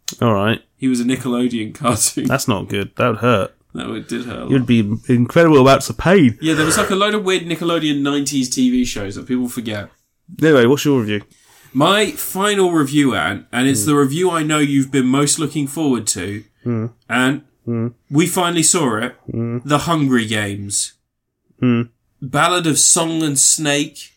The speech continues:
Speaker 1: Oh, Hunger Games, the prequel.
Speaker 2: Minus one, yeah, the prequel.
Speaker 1: Yeah.
Speaker 2: So, I saw Hunger Games. And if you know anything about me, you know I love watching kids murder kids.
Speaker 1: Hmm.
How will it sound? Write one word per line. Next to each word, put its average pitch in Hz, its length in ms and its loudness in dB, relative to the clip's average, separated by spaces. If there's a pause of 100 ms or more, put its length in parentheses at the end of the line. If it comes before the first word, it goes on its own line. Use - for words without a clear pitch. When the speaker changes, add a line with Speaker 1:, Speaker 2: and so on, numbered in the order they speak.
(580)
Speaker 1:
Oh, 131 180 6
Hunger 127 380 4 (220)
Games, 123 540 0 (520)
the 127 100 -2
prequel. 131 460 0
Speaker 2:
Minus 143 460 2
one, 120 260 0
yeah, 104 200 -6
the 101 100 -12
prequel. 104 640 -6
Speaker 1:
Yeah. 117 240 0 (500)
Speaker 2:
So, 196 440 2 (280)
I 214 220 0
saw 196 420 0
Hunger 165 340 -2
Games. 98 680 -6 (400)
And 147 420 -4 (140)
if 147 180 -8
you 240 160 2
know 208 240 -4
anything 185 400 -8
about 160 300 -6
me, 120 100 -6
you 127 220 -6
know 143 180 -6
I 131 60 -4
love 127 280 -4
watching 123 260 -6
kids 120 280 -6
murder 110 240 -8
kids. - 480 -12 (140)
Speaker 1:
Hmm. 110 260 0